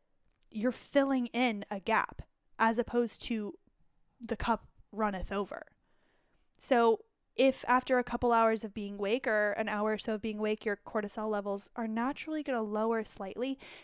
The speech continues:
then you have a little space in that cortisol cup to fill in.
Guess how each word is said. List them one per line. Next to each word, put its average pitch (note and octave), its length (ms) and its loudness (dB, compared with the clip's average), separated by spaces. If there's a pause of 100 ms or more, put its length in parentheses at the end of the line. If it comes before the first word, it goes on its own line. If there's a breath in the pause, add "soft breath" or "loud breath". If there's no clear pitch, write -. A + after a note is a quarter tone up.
(120)
then B3+ 120 4
you C4 120 4
have A3+ 240 0
a D4+ 40 2
little D#4+ 220 2
space C4 560 0
in A#3 220 -2
that A3+ 320 0
cortisol A3+ 520 2
cup - 380 0 (400 soft breath)
to A3+ 140 -4
fill G#3 320 2
in. G#3 320 0